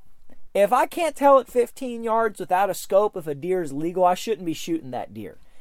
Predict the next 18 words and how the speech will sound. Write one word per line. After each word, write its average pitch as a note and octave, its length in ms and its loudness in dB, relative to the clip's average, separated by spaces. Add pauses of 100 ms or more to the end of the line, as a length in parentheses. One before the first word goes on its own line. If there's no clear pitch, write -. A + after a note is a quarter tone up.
(140)
It's E3 240 2
not E3+ 260 -4
big C#3 160 -4
enough." A2 440 -12 (400)
That's D#3+ 280 -2
just F3 280 -8
the D3 100 -8
decision D3+ 480 -8
I C#3+ 140 -6
came, B2+ 340 -12
I C3 120 -10
just C#3+ 220 -8
should F#3 560 -2
not D3 500 -10
shoot C#3 540 -8
that A#2+ 340 -10 (120)
deer. B2 300 -8 (1300)
Um, A#2+ 500 -10